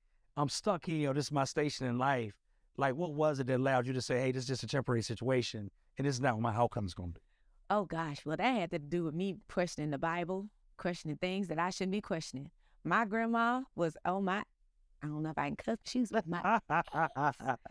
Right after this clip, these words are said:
Speaker 2: My grandma would tell me, she said, "China, you can't be blaspheming the Bible. You can't, you, you're not supposed to, to, to question what's in the word." But grandmama, "How can that man up in front of this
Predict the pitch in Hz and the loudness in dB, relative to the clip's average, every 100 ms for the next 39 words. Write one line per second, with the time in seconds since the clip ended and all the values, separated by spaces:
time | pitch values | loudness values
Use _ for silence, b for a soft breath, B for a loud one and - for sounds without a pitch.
0 | - b b 190 240 240 233 226 208 202 | -16 b b -2 0 2 2 2 0 2
1 | 226 220 220 214 196 302 320 - 349 349 | 2 2 0 -2 0 0 0 0 0 0
2 | 269 349 349 262 330 339 - 330 339 330 | 2 2 2 2 2 0 2 4 6 6
3 | 311 339 339 330 277 330 349 330 330 320 | 4 4 2 0 0 0 0 2 2 2
4 | - _ _ - 302 - 269 370 349 320 | -4 _ _ -2 0 2 2 6 4 4
5 | - - 320 254 202 b b b b 226 | 0 -2 -2 0 -2 b b b b 0
6 | 185 226 392 427 349 294 285 254 226 370 | 0 0 2 2 2 2 2 2 2 4
7 | 381 262 - 311 - 359 370 349 330 202 | 4 2 2 0 2 2 6 6 6 2
8 | - b b b - 403 311 294 285 294 | -2 b b b 0 2 4 4 6 6
9 | 285 262 240 208 285 262 247 269 - | 4 2 0 0 2 4 4 2 -2